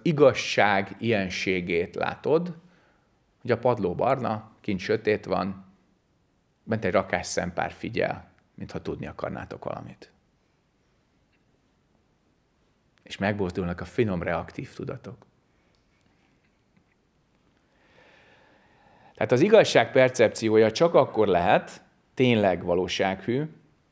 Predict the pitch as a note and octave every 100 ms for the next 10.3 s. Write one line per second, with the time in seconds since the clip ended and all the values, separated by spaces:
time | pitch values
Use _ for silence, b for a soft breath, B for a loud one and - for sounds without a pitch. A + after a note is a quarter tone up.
0 | b b - B2+ A#2+ A#2 D#3 G3+ D#3 A2+
1 | G2+ F#2 - C3+ A#2 F#2+ - G#2+ G2+ G2
2 | F#2 F#2 - A2+ B2+ B2+ G#2+ G2+ G2 -
3 | - G2+ G2+ G2+ F#2 F2+ F2+ - _ _
4 | _ _ F#2+ F#2+ F2+ F#2+ - _ _ _
5 | _ - F#2+ F#2 - E2+ - F#2 - -
6 | F2 - - - - - - - _ _
7 | _ _ _ _ _ _ _ _ _ _
8 | _ _ _ _ _ _ - A#2+ A#2 G#3
9 | G#3 F3+ C#3+ B2+ A#2 C3+ C#3 A#2 - -
10 | F#2 - -